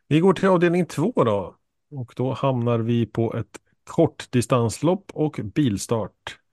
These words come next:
Klass två-försök inför final Solvalla tredje februari.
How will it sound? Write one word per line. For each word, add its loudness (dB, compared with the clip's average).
Klass 2
två-försök 2
inför -4
final -2
Solvalla -4
tredje -4
februari. -2